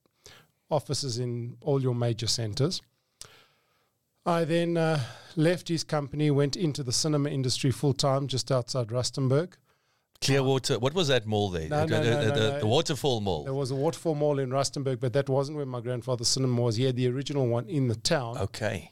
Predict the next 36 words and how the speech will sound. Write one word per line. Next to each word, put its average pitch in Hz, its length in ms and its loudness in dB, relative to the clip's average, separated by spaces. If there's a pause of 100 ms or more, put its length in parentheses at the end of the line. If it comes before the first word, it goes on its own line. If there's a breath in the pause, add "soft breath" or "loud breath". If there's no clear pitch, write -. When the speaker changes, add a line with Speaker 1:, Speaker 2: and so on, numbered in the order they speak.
(100)
Speaker 1:
on 127 120 -4
Burger 135 360 0
Street. 120 300 -4
I 147 220 0
then 147 220 -8
took - 260 -10
over 151 420 0
a 123 120 2
cinema 135 560 0 (720 soft breath)
on 156 240 0
the 139 200 0
other 165 220 0
side 160 360 0
of 120 80 -6
Rustenburg 127 580 -2
in 127 100 0
an 123 140 0
area 131 320 2
called 117 320 -2
Pukang. 127 500 -2 (1160)
Uh, 123 200 4
we 120 160 4
ran 135 280 2
that 131 180 -2
for 139 140 -2
about 117 260 2
a 120 40 -8
year 117 280 -4
or 113 100 -4
two. 120 300 0 (760 soft breath)
Um, 123 460 -2 (380)
but 156 120 -2
the 175 80 -4
market 156 420 -2
started 139 380 0
changing, 127 640 -2